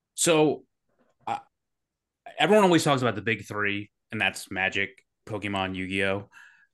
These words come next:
Um, I think the difficulty is that it, it's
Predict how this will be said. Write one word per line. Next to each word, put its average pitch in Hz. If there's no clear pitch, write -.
Um, 104
I 120
think 190
the 160
difficulty 107
is 92
that 92
it, 120
it's 117